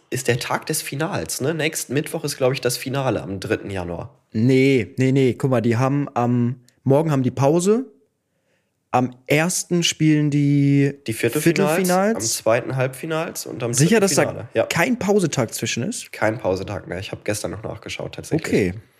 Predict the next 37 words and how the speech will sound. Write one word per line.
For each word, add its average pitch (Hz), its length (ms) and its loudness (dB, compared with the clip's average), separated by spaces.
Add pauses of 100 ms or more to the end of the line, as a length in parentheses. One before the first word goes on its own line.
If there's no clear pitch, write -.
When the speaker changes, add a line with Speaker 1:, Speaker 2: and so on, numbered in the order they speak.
Speaker 2:
okay, 117 380 -4
dann 127 420 0 (300)
wahrscheinlich 127 720 2
Clemens 170 560 0
grad 156 160 2
im 147 140 0
Finale 120 600 2
gegen 151 680 0 (200)
Smith - 380 2
müsste 110 260 -2
das 101 200 0
sein. 101 280 0
Oder 135 140 4
ne, 151 80 4
ich 120 100 -2
weiß 139 160 2
es 110 120 -4
grad 107 160 -4
gar 104 100 -2
nicht, 104 180 -6
wer 110 80 4
Speaker 1:
Nee, 95 60 2
Speaker 2:
da 101 200 0 (140)
Speaker 1:
pf, - 280 -20
keine 117 260 0
Ahnung. 78 220 -6
Jetzt 139 180 0
geht's 143 140 4
Speaker 2:
Das - 80 4
Speaker 1:
auf 123 80 0
jeden 120 100 4
Speaker 2:
wär 117 80 4
Speaker 1:
Fall 120 80 4
Speaker 2:
doch 101 80 2
was. 104 60 2
Speaker 1:
gegen 104 100 -2
Price. 87 500 0